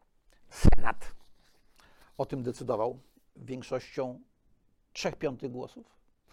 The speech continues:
zamiast siedmiu kolegów? No bo w pierwszej instancji w składzie pięcioosobowym zdecyduje trzech, w drugiej instancji w składzie siedmioosobowym zdecyduje czterech,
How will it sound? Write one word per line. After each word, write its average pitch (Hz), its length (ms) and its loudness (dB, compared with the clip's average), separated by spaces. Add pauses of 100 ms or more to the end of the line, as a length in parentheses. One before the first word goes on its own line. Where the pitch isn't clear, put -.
(340)
zamiast 135 600 -2 (460)
siedmiu 113 400 -6
kolegów? - 540 -12 (540)
No 196 60 -8
bo - 180 -6 (320)
w - 140 -20 (220)
pierwszej 117 580 -6 (180)
instancji - 680 -16 (200)
w - 60 -20
składzie 104 540 -10 (380)
pięcioosobowym 110 720 -12
zdecyduje 110 760 -8 (720)
trzech, - 420 -10 (680)
w 135 40 -14
drugiej 127 320 -4
instancji 120 840 -12 (240)
w - 60 -20
składzie 104 300 -8
siedmioosobowym 107 840 -10
zdecyduje 127 400 -10
czterech, - 600 -10